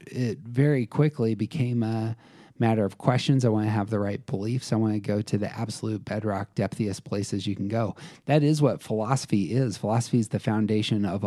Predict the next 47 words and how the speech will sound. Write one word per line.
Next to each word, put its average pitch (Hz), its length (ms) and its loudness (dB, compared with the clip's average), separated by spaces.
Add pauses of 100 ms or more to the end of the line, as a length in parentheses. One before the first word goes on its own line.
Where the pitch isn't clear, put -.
(100)
all 117 340 4
knowledge. 113 680 -2 (600)
And 123 240 4
so 107 480 4 (120)
when 135 280 4
you 127 80 2
get 127 200 0
to 131 80 2
the 110 100 2
very 120 360 2
bedrock, 117 600 -2 (100)
what 110 360 -2
does 110 180 0
this 110 200 -2
say 120 320 0
about 98 240 -4
the - 80 -20
things 104 260 -2
that 98 60 -6
you're 98 120 -4
putting 98 280 -4
your 98 80 -6
trust - 340 -6
and 95 160 -8
faith 110 280 -2
in? 95 280 -8 (480)
And 113 140 2
I've, 131 260 0 (340)
you 123 140 0
know, 92 240 -2
I've 113 160 -4
said 107 200 2
this 92 180 -2
in 101 80 2
the 92 60 0
past 117 340 0
on 98 300 -2
this - 180 -8
podcast, 104 560 -2
have 101 260 -2 (380)
had 107 240 4
long 117 260 4
seasons 117 480 0
of, 107 380 0
of 110 180 -4
moving 117 300 2
away 113 460 0